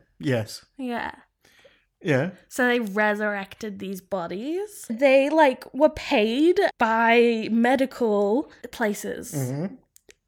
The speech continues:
Speaker 2: to resurrect corpses, to get these corpses out. It, like,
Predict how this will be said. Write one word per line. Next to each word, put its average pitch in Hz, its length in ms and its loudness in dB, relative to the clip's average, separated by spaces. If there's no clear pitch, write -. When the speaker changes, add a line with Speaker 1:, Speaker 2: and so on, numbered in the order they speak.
Speaker 2:
to 302 320 8
resurrect 262 920 0
corpses, 214 840 -8
to 247 180 -6
get 247 200 -8
these 247 200 -8
corpses - 640 -10
out. - 440 -10
It, - 300 2
like, 247 400 2